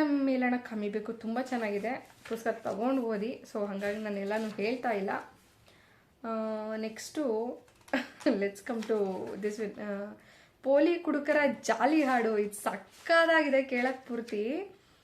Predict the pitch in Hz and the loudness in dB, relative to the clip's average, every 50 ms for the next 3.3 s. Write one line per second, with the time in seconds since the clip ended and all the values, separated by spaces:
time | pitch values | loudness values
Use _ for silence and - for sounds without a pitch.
0 | _ _ _ _ _ _ 254 233 240 247 294 320 320 294 240 214 220 254 320 392 | _ _ _ _ _ _ -6 -2 0 0 0 0 0 0 -2 0 -2 -2 -2 -4
1 | 392 - - - 233 226 208 202 190 190 208 226 247 233 214 220 233 240 220 202 | -6 -8 -8 -6 -4 -4 -4 -4 -4 -2 0 0 2 2 2 2 2 2 2 0
2 | 190 190 - - 202 202 208 208 214 202 196 202 196 190 202 - - - 220 202 | 0 -2 -2 -2 -2 0 0 -2 -4 -4 -4 -4 -4 -4 -6 -8 -8 -10 -10 -8
3 | 202 226 285 359 - | -6 -6 -6 -6 -10